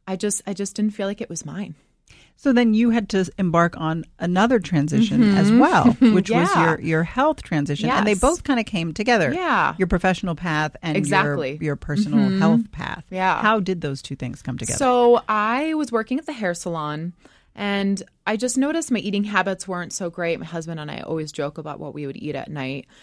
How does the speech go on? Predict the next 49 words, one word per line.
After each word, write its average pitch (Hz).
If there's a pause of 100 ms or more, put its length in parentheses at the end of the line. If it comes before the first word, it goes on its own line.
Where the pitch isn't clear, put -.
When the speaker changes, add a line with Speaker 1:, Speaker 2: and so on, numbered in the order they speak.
(160)
Speaker 2:
What 180
would 175
you 156
Speaker 1:
And 143
Speaker 2:
eat 131
at 113
night? -
Speaker 1:
so 277
we're 254
vegetarians. 196
So 175
people 208
say, 226
"Oh, 294
that 359
means 302
you 294
eat 220
more 254
vegetables." -
No, 254
that 240
means 240
you 233
eat 196
more 156
cheese 190
and 180
carbs. 180
Speaker 2:
And 190
carbs, 190
Speaker 1:
<laughs> -
Most 359
Speaker 2:
yeah. -
Speaker 1:
of -
the 330
Speaker 2:
I, -
Speaker 1:
time, 233
Speaker 2:
I 190
was 214
Speaker 1:
which 220
Speaker 2:
a, 156
Speaker 1:
I 202
Speaker 2:
I 196
was, 262
Speaker 1:
love -
carbs. -
Speaker 2:
<laughs> -
I 196